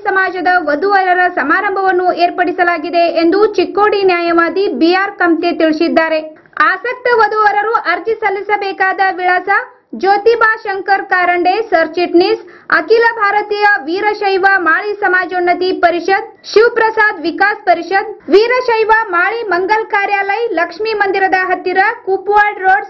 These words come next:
ಸಾಂಗ್ಲಿ. Phone number zero ಟೂ ತ್ರೀ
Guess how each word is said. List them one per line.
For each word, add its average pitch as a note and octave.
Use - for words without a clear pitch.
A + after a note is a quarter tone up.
ಸಾಂಗ್ಲಿ. G#4
Phone F4
number F#4
zero G#4
ಟೂ E4+
ತ್ರೀ E4+